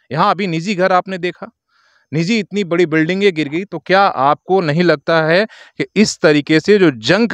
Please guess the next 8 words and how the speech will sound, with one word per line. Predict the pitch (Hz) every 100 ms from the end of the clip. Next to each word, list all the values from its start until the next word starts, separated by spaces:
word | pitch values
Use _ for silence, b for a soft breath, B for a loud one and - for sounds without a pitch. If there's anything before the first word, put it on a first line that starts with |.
| -
खाए | - 160 170
हुए | 160 165
रड | 143 139
पर | - 151 214 - b b 117
जब | 120 180 -
इतने | 156 180 202
बड़े | 160 147 165
फाउंडेशन | - 139 143 147 - 156